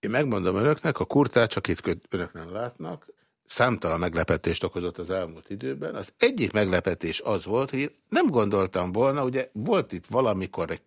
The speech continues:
pár nap szünet, hamarabb, mint én, fölnyalábolta a feleségét, vagy legalábbis azt a nőt, akivel ő együtt van, és úgy elmentek Görögországba, mint a sic.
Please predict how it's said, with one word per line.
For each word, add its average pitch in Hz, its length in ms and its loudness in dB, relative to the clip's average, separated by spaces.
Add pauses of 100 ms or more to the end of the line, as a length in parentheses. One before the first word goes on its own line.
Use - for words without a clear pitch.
pár 107 240 2
nap 82 220 -8
szünet, 131 520 -6 (1400)
hamarabb, 143 540 6
mint 90 240 0
én, 117 460 2 (420)
fölnyalábolta 98 920 6
a 85 60 4
feleségét, 110 840 0 (460)
vagy 110 140 4
legalábbis 104 400 2
azt - 260 0
a 98 60 4
nőt, 95 240 -2
akivel 95 800 0
ő 101 280 2
együtt 107 340 -2
van, 180 340 -2 (840)
és - 340 0
úgy 330 280 8
elmentek 101 500 4
Görögországba, 156 1040 4
mint 415 280 6
a 339 80 10
sic. - 480 2